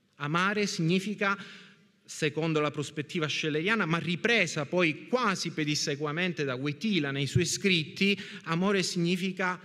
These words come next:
mettere l'altro nelle condizioni di rivelare il proprio valore,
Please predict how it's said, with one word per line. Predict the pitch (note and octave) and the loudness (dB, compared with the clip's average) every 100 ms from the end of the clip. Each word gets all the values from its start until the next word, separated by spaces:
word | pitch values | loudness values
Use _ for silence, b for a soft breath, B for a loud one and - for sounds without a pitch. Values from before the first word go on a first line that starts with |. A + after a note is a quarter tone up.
| B B B | B B B
mettere | D#3+ F3+ F#3 F#3 D#3+ D#3 | -2 -2 -2 -2 0 2
l'altro | F3 F3+ D3 - D#3 | 0 -2 -6 -4 0
nelle | D#3 D#3 D#3+ | 2 2 0
condizioni | E3 E3 D#3+ - - G#3 G#3 F3+ | 0 0 0 -4 -2 2 4 2
di | D#3 D3 | 2 0
rivelare | C#3+ F3+ F3 E3+ E3 F#3+ F#3+ F#3+ F#3 | 2 4 4 4 2 0 2 2 2
il | D#3+ - | 0 -2
proprio | E3 E3+ D3+ D3 C#3 | -2 -2 0 0 2
valore, | C3+ C3 A#2+ A2+ A2+ G#2+ | 0 0 -2 -2 -6 -8